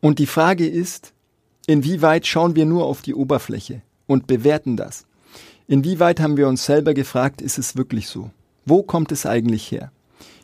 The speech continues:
Mitgefühl und Verständnis für jeden, äh, Menschen und seine Geschichte. Weil wir sind nicht frei. Wir sind nicht frei von unserer Gesinnung und wir sind nicht frei und es ist wahrhaft und wahrlich schwierig,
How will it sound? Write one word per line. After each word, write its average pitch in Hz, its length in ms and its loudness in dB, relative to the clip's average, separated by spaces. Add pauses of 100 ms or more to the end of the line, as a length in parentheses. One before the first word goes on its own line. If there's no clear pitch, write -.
Mitgefühl 135 600 0
und 107 140 -6
Verständnis 117 760 -4 (920)
für - 160 0
jeden, 123 720 4
äh, 113 200 4
Menschen 131 380 4
und 113 120 2
seine 110 240 2
Geschichte. 104 520 -6 (920)
Weil 113 200 4
wir 110 80 4
sind 117 240 0
nicht 156 160 -4
frei. - 340 -12 (1000)
Wir 110 140 0
sind 117 160 2
nicht 139 180 -2
frei 113 220 2
von 117 160 -4
unserer 113 260 0
Gesinnung 113 420 0
und 107 140 -4
wir 107 100 -2
sind 117 180 -2
nicht 127 160 -4
frei 117 200 2
und 120 80 2
es 110 140 -2
ist 98 260 -6
wahrhaft 123 520 2
und 98 200 -4
wahrlich 110 360 2
schwierig, 117 480 -2